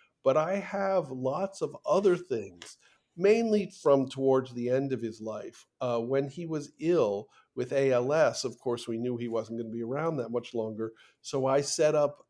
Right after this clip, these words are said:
a, a video camera, and I shot hours and hours of video of him.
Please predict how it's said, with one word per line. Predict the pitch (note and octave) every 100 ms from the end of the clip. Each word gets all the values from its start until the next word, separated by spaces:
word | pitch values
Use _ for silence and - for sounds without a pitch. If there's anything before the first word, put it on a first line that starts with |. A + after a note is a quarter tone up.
| -
a, | B2+ A#2 A#2 - _ _ _ _ _ D3
a | C3
video | D3 E3 F3 D#3+
camera, | C#3 A2+ G#2+ G#2 G#2
and | B2+ B2
I | C3+
shot | C#3 - D#3+ - -
hours | C3 C#3 D3 D3 C#3 B2+
and |
hours | A#2+ C3 C3 B2+ A#2
of | G#2+
video | B2 C3+ A2+ G2+
of | F#2+
him. | G2+